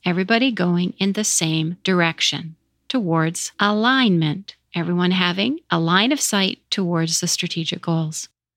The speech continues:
The great news was every person was open to the vulnerability commitment. They came,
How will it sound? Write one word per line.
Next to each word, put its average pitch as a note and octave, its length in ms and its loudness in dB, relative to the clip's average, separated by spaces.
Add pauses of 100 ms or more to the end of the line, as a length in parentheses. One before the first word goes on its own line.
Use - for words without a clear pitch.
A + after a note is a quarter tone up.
(600)
The G3+ 80 2
great G#3+ 600 2
news D#3+ 600 2
was F3 300 2
every B3+ 420 2
person F3+ 540 0
was F3+ 280 2
open G3+ 600 0 (200)
to G#3 140 0
the G#3 80 2
vulnerability E3+ 680 2
commitment. F3+ 600 -2 (140)
They E3 100 0
came, A3+ 500 2